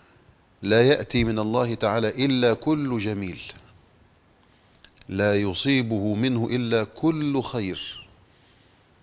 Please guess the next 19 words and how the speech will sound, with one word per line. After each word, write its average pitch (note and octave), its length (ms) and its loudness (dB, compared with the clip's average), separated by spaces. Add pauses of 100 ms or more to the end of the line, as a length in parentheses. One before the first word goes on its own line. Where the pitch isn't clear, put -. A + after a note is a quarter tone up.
(100)
إلا B2+ 280 4
كل C#3 640 0 (180)
ما A2 180 -2
فيه A#2+ 480 0
نفع A#2+ 300 -2
له، G2 480 -2 (1040)
حتى - 360 2
ولو B2+ 260 6
كان C3 540 -2 (760)
في - 140 -8
الظاهر C3+ 840 2 (1500)
ضررا، F#2 440 2 (1300)
ولو F#2+ 220 2
كان A#2 260 2
في - 100 -6
الظاهر G2+ 460 0
شرا، F2+ 420 0 (920)
لكنه F#2 800 -2
يراه B2+ 580 2